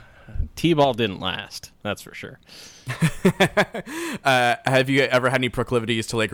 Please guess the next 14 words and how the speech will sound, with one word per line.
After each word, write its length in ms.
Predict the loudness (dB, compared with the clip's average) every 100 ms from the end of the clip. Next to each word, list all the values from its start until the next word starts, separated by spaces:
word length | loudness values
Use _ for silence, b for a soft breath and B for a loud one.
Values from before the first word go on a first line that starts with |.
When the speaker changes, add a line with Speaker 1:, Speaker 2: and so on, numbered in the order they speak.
| -2
Speaker 2:
uh, 300 | 0 0 -4
try, 260 | -4 0 2
like, 160 | 0 -2
normal 420 | -2 0 0 0
baseball? 460 | -2 -2 -6 -8 -10 B B B B B B B _ _ -4
Speaker 1:
I 420 | 0 2 2 -2
failed 440 | -4 -2 0 0 -2
to 120 | -6
make 400 | -4 -2 -4 -6
the 280 | -12 -12 -12
high 300 | -10 -6 -6
school 840 | -6 -12 -12 -10 -8 -8 -8 -12 -16 _ _ _
baseball 580 | -2 -2 -2 -6 -2 -2
team 720 | -4 -6 -4 -4 -4 -6 -10